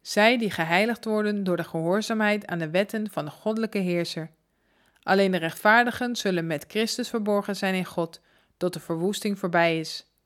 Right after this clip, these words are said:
Laat dit in uw hart weer klinken. Buiten u, waar zou ik gaan? Hulpeloos hangt mijn ziel aan u. Laat mij naar mijn smeekgebeden,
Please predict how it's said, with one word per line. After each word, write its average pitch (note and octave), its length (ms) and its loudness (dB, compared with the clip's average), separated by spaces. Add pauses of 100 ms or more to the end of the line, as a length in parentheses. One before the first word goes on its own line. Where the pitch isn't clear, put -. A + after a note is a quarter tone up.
(640)
Laat F#3+ 280 2
dit B3 160 0
in B3+ 80 0
uw A#3+ 100 2
hart G#3 200 2
weer G3 180 -2
klinken. D#3+ 500 -4 (880)
Buiten G3 440 2
u, A3 320 -2
waar G#3 240 4
zou F3+ 240 4
ik E3+ 100 -4
gaan? G#3+ 400 -2 (600)
Hulpeloos A3 640 0
hangt F3+ 240 -2
mijn D#3 180 -4
ziel G3+ 340 0
aan F#3+ 100 0
u. E3+ 220 -2 (580)
Laat F3+ 280 4
mij G#3 320 4
naar A3 180 0
mijn D#3 180 -4
smeekgebeden, F#3+ 920 0